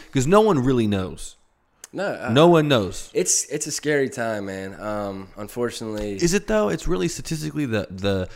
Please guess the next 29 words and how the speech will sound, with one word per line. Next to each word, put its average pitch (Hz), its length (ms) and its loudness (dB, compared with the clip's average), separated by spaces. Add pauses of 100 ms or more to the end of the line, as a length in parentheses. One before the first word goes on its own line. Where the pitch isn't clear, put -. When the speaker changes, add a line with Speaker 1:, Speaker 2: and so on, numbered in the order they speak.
(120)
Speaker 1:
safest 147 720 -2 (480)
time 98 640 -2 (140)
to - 80 -2
be 92 160 0
alive. 64 520 -8 (320)
Speaker 2:
What 117 140 -6
I 123 40 -4
mean 131 160 -2
by 117 120 0
scary 113 400 -4
time 104 340 -6
is 98 440 -10 (1500)
ten 120 260 -10
years 104 220 -8
ago, 85 320 -12
okay? 98 220 -8
Well, 107 420 -8
even 131 240 -6
twenty 120 260 -10
years 92 200 -12
ago. 90 240 -14
Speaker 1:
Yeah. 90 140 -2
Speaker 2:
We'll 107 160 -6
go - 20 -
back 104 220 -8
twenty 104 220 -12
years 98 180 -12
ago. 85 320 -16 (400)
Um, 92 480 -10